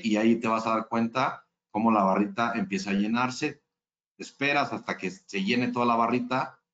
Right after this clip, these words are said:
de verde y ya cuando se termina te va a aparecer aquí un botón que te dice exit, ¿no? O sea, de que ya terminó y es la forma correcta de instalar la base de datos. Y así lo vas a hacer con cada una de las carpetas.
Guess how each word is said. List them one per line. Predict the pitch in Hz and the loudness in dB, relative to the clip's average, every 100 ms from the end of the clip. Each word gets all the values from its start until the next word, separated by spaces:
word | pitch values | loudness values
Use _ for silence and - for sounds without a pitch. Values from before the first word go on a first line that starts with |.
| _ - | _ -6
de | 101 | -2
verde | 123 151 165 254 247 _ _ _ | -2 -2 -2 -2 -6 _ _ _
y | 101 | 0
ya | 135 143 | 0 2
cuando | 143 120 107 | 2 4 2
se | - 110 | -2 -4
termina | 127 127 151 156 160 | 0 2 2 2 0
te | - | 0
va | 123 | 0
a | 120 | 2
aparecer | 120 104 117 | 0 0 -2
aquí | 113 120 | -2 -2
un | 113 | -2
botón | 104 113 113 | -2 -4 -4
que | - | -6
te | 92 | -2
dice | 98 95 107 | -2 -2 -4
exit, | 156 - - 107 - | -4 -4 -4 -6 -4
¿no? | 101 226 - | -4 -6 -12
O | - | -10
sea, | 90 | -8
de | |
que | - 90 | -8 -10
ya | 95 | -8
terminó | 110 113 131 147 233 - _ _ _ _ _ _ _ | -4 -2 2 2 0 -4 _ _ _ _ _ _ _
y | - 90 90 87 95 | -6 -2 0 2 2
es | 98 | 2
la | 107 | 0
forma | - 110 104 98 | 0 0 2 0
correcta | 92 92 - 104 | 0 0 0 -2
de | |
instalar | 90 - 82 85 | -2 -2 -2 0
la | 85 | -2
base | 82 92 | -2 -4
de | 92 | -2
datos. | 101 - 85 - - _ _ _ _ _ _ _ _ _ _ _ _ _ _ _ - | -4 -6 -16 -20 -20 _ _ _ _ _ _ _ _ _ _ _ _ _ _ _ 0
Y | |
así | 156 202 | 2 2
lo | 208 | 4
vas | 196 190 | 4 4
a | |
hacer | 165 175 | 2 2
con | 165 | 0
cada | 156 151 151 | 0 2 2
una | 151 147 | 4 2
de | 113 | 2
las | 101 | 0
carpetas. | - 90 117 113 85 - - | -2 -4 -4 -6 -6 -12 -20